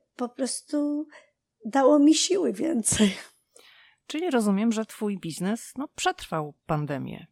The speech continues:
Speaker 2: mimo tych wszystkich problemów.
Speaker 1: E, przetrwał, ale nie jest taki sam, jak był. E, po prostu jedna osoba poszła na emeryturę, druga odeszła. Tam tu jestem w mniejszym gronie w tej chwili. Jest nas dużo mniej,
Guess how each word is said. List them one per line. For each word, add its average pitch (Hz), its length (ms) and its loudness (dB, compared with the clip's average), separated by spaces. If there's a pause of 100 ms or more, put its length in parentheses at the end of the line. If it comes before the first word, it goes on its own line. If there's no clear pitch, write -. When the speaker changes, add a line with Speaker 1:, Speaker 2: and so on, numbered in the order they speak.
(140)
Speaker 2:
mimo 190 580 -6
tych - 220 -16
wszystkich - 360 -10
problemów. 143 500 -8 (360)
Speaker 1:
E, 285 180 6
przetrwał, 359 680 -2
ale 320 220 4
nie 330 200 6
jest 330 180 2
taki 285 240 0
sam, 240 260 0
jak 202 240 -4
był. - 320 -14 (460)
E, 226 180 4
po 277 140 0
prostu 269 480 0 (280)
jedna 226 440 2
osoba 214 460 0
poszła - 340 -4
na 196 120 -4
emeryturę, 294 680 2
druga 214 340 -4
odeszła. 262 540 2
Tam 226 240 -2
tu - 180 -2
jestem 240 560 0
w - 120 -14
mniejszym 233 840 0
gronie 214 520 0
w - 80 -14
tej 320 200 0
chwili. 320 460 0 (300)
Jest 247 280 2
nas 214 420 -4
dużo 226 340 0
mniej, 240 640 2